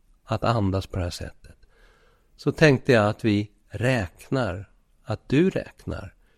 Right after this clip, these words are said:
hur många andetag din kropp vill att du tar per minut. När du andas de här lite lugnare,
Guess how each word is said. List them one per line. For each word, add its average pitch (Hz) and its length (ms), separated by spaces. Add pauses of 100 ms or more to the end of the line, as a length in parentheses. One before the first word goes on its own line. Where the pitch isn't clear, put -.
(140)
hur - 120
många 123 260
andetag 104 1000 (320)
din 117 540
kropp 104 460
vill 98 440
att - 240
du 92 200
tar 87 540 (720)
per 92 160
minut. - 640 (1700)
När 113 100
du 135 80
andas 110 400
de 120 160
här 98 320 (340)
lite 139 680 (180)
lugnare, 92 840